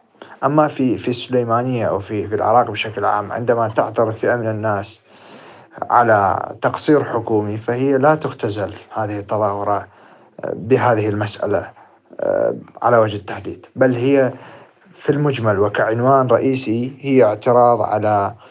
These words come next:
سلوكيات عامة، آه، يمارسها النظام أو تخرج من النظام.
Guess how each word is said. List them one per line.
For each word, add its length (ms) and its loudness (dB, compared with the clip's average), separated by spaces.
سلوكيات 840 0
عامة، 580 0
آه، 580 -2
يمارسها 540 0
النظام 360 -8
أو 300 0
تخرج 460 -2
من 80 -6
النظام. 340 -4